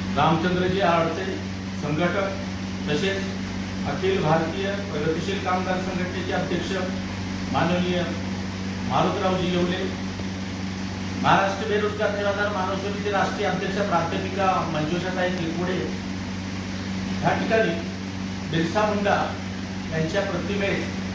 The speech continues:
पुष्पमाळ अर्पण करून पुण्यतिथी साजरी करण्यात आली. या अनुषंगाने आज मला आदिवासी बांधवांबद्दल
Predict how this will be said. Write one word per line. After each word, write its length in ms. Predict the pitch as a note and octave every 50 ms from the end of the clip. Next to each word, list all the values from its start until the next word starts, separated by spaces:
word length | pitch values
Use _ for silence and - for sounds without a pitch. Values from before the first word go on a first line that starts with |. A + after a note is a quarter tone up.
| - - - - - - - - - - - - - - - - -
पुष्पमाळ 640 | F#3+ F#3 - - - - G#3 G3+ G3 F#3 G3 G3+ G3
अर्पण 380 | F#3 - - - - F#3+ F#3+
करून 400 | F#3 F#3+ G3+ G3 G#3 G3 - - - - - - - - - - - - - - - - - - F#3+ - -
पुण्यतिथी 800 | F3 F3 F#3 F#3+ G#3 G3+ G3+ G3 F3+ - G3 G3 F3+ E3+ - - F#2+ F#2+ F#2+ F#2+ - - - - - - - - - - - - - - - -
साजरी 340 | E3+ E3+ E3+ E3+ F3 F#3+ G3
करण्यात 380 | G3+ G3+ G3 F#3+ G3 G3 G3 G3
आली. 220 | G3 F#3+ G3 G3+ - F#3+ - - - - - - - - - - - - - - - - - - - -
या 80 | D3+ D#3+
अनुषंगाने 680 | E3+ F#3+ G3 - - G3+ G3+ G3+ G#3+ G#3+ G#3 F3+ D#3+ D#3+ - - - - - - - - - - - - - - - - - - - -
आज 220 | C3+ D3+ E3 D#3+ E3
मला 480 | F3+ F#3+ F#3 - C3 G#2 - - - - - - - - - - - - - - - - - - - - -
आदिवासी 800 | D3 D#3 D#3 F#3 G#3 - - - - - - - - - - - - - - - - - - -
बांधवांबद्दल 840 | - - D3 D#3 D#3+ E3 E3 F#3+ G3+ G3 - F#3+ F#3 E3 - F#3 -